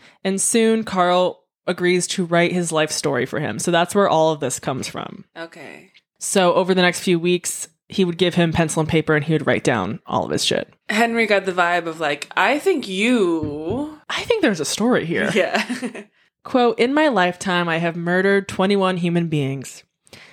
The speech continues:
Speaker 1: I have committed thousands of burglaries, robberies, larcenies, and arsons, but last but not least, I have committed sodomy on more than a thousand male human beings. For all these things, I am not in the least bit sorry."
Speaker 2: <laughs> God damn. <laughs>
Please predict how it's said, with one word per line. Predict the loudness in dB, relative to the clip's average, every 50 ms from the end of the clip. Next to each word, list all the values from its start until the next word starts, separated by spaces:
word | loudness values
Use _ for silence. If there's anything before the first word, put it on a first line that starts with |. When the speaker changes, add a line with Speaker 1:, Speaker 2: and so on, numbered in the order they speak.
| _ _ -2
Speaker 1:
I | 2 2
have | 2 2 0 -2
committed | -2 0 2 2 0 0 0 0
thousands | 2 4 4 4 4 2 2 2 2
of | 0 -2 -2
burglaries, | -2 -4 -4 -4 -6 -6 -6 -6 -6 -6 -6
robberies, | -4 -4 -4 -4 -4 -4 -4 -4 -4 -4 -4 -4
larcenies, | -4 -4 -4 -4 -6 -8 -8 -6 -6 -6 -6
and | -6 -6
arsons, | -6 -6 -6 -6 -8 -8 -8 -8 -8 -6
but | -4 -4 -4 -2
last | 0 2 2 2 2 0 -4 -6 -8 -14 -18 _ _ _
but | -4 0
not | 2 2 0 2 2
least, | 2 2 2 2 0 -2 -6 -6 -4
I | -2 -2
have | -2 -2 -4
committed | -4 -2 0 0 0 0 0
sodomy | 0 2 2 2 2 2 2 0 0 0
on | 0 0
more | 0 0 0 0
than | 0 -2
a | -4 -6
thousand | -4 -2 0 2 4 4 4 4 2 2 2 2
male | 2 2 4 4 4 2
human | 2 2 0 0 0 0
beings. | 0 0 0 0 0 -2 -4 -8 -12 -14 -18 _ _ _ _ -20 -20 -20 -20 -20 -20 -20 _ _
For | _ 0 2 4
all | 4 4 4
these | 2 0 0 -2 0
things, | 0 0 2 2 0 0 0
I | 0
am | 0 0 0 2
not | 2 2 2 2
in | 0 0 0
the | 0 -2
least | -2 -2 -2 -2 -4 -6 -8 -6
bit | -6 -6 -6 -6
sorry." | -8 -8 -8 -8 -10 -12 -14 -14 -16 -18 -20 _ _ _ _ _ _ _ _ _ _ -14
Speaker 2:
<laughs> | -10 -8 -8 -8 -8 -8 -8 -4 0
God | 0 2 2 2 0 0 0 0 0 0
damn. | 0 2 2 0 -2 -2 -4 -8 -8 -10 -6 -4 -4 -2 -2 -4 -8 -6 -4 -4 -4 -6 -6 -6 -6 -4 -4 -6
<laughs> | -8